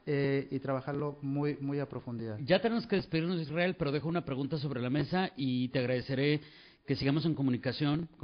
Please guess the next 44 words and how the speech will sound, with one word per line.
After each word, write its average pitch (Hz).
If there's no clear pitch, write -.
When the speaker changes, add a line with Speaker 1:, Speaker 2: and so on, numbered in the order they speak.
Speaker 2:
A 110
lo 117
mejor 113
nos 123
enlazamos 131
o 123
esperamos 120
tu -
visita 123
muy 139
pronto, 143
porque 135
parte 151
de -
lo 160
que 143
hemos 151
encontrado 135
y 143
que -
estoy 143
seguro 143
que 123
tú -
también 139
has 139
analizado, 131
es 135
que 165
muchas 165
veces 147
que, 139
muchas 160
veces 156
los, 156
los 127
desplazados 143
pueden 156
recibir 147
información 139
que 139
sí 175
es 185
confiable, 180